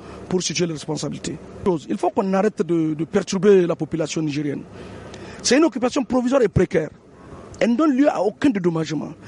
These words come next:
Tout ce que nous devons faire, c'est de notifier à temps, et nous l'avons fait.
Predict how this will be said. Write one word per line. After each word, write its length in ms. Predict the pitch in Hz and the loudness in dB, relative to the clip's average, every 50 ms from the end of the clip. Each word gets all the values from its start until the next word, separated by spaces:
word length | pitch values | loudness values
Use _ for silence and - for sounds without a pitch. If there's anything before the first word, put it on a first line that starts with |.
| - - - - | -18 -18 -6 -2
Tout 120 | 294 339 | -2 0
ce 100 | - 330 311 | 0 0 -2
que 140 | - - | 0 0
nous 80 | 285 247 | 0 0
devons 240 | 190 202 208 233 214 | 0 0 0 -2 -2
faire, 220 | - 254 262 247 | 0 0 0 0
c'est 100 | - 208 | 0 -2
de 60 | 185 | -2
notifier 420 | 180 185 196 - 214 202 - 247 254 | -2 -2 -2 -2 -4 -4 -2 0 0
à 120 | - - - | 0 0 -2
temps, 220 | - 214 170 151 - | -2 -4 -4 0 0
et 80 | - | 2
nous 80 | 220 208 | 2 2
l'avons 220 | 185 185 185 196 | 2 0 0 -2
fait. 260 | 175 - - 165 165 | -2 -2 -4 -4 -4